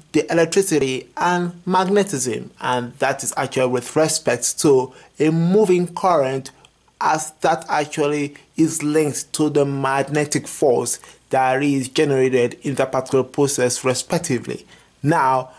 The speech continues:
looking at one of the big terms we need to take note of, we need to take note of the four characteristics or the four keynotes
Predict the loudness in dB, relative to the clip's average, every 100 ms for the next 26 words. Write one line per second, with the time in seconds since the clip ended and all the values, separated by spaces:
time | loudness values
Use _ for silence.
0 | -10 -4 -4 0 0 0 2 2 2 0
1 | -4 -2 -4 -4 -2 0 0 -2 -2 -2
2 | -4 -4 -4 -2 0 2 2 2 2 4
3 | 2 0 -10 -18 -4 -2 -2 -2 -2 0
4 | 2 2 0 -4 -6 -6 -2 -2 -2 0
5 | 4 4 2 -8 0 0 0 -2 0 -2
6 | -2 -2 -2 2 0 2 -4 -8 0 2
7 | 2 -2 -2 2 4 4 0 -6 -12